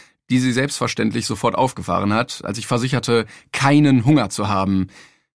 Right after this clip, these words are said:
Was natürlich gelogen ist. Wer geht denn ohne Hunger oder wenigstens Appetit die eigene Oma besuchen? Noch ehe ich zugreifen kann, kommen wir mal wieder darauf zu sprechen, wie ich eigentlich den Großteil meiner Freizeit verbringe.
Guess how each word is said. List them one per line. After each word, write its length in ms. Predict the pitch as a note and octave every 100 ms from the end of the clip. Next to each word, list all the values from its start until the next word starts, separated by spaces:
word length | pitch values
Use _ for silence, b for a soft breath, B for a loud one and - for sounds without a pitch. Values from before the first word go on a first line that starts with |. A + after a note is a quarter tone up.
| -
Was 220 | G#2+ A2
natürlich 320 | G2+ G#2 F2+
gelogen 340 | F#2 A2 F#2+ D2+
ist. 320 | - - -
Wer 140 | F#2+ G#2
geht 140 | A2+
denn 100 | G2
ohne 340 | A2+ B2 G#2+
Hunger 380 | G#2+ B2 F#2+ G2+
oder 160 | F#2+ F#2+
wenigstens 380 | G#2+ G#2+ A2 -
Appetit 560 | G#2 G#2 A2+ G#2+ G#2+
die 100 | G2
eigene 240 | E2+ F#2+ F2+
Oma 240 | A#2 F2+
besuchen? 520 | D#2+ F2+ E2+ - E2 _ _ _ _ _ _ _ _ _ _ _ -
Noch 180 | C3+
ehe 180 | - F3
ich 160 | C3 -
zugreifen 520 | F3 C3 G#2+ G#2 A#2+
kann, 320 | B2 C3 D3
kommen 180 | F3 F3+
wir 60 | D#3+
mal 160 | C3+
wieder 180 | B2 G#2+
darauf 320 | G#2+ A#2 A2+
zu 140 | - A2+
sprechen, 560 | - A2 - A2+ G#2+
wie 100 | C3+
ich 160 | D#3 -
eigentlich 300 | G#2+ G#2+ A2+
den 140 | G#2+
Großteil 440 | F#2 F#2+ - F#2 F#2+
meiner 180 | A2+
Freizeit 380 | B2 G#2 A2 E2+
verbringe. 460 | F2+ E2+ F#2 F#2+